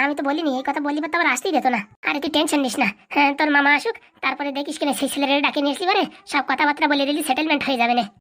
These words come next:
শোনো মামি, টাকা পয়সা যা লাগে লাগুক, কিন্তু আমার ওই রাজ যেন ওই, হ্যাঁ, পরীরই ভুলে যায়।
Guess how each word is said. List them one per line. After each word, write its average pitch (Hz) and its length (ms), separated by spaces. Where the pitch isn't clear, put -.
শোনো 302 220
মামি, 247 160
টাকা 262 200
পয়সা 285 260
যা 285 140
লাগে 302 200
লাগুক, 240 200
কিন্তু 294 200
আমার 294 200
ওই 302 120
রাজ 277 180
যেন 294 120
ওই, 294 60
হ্যাঁ, 285 200
পরীরই 277 340
ভুলে 254 220
যায়। 226 120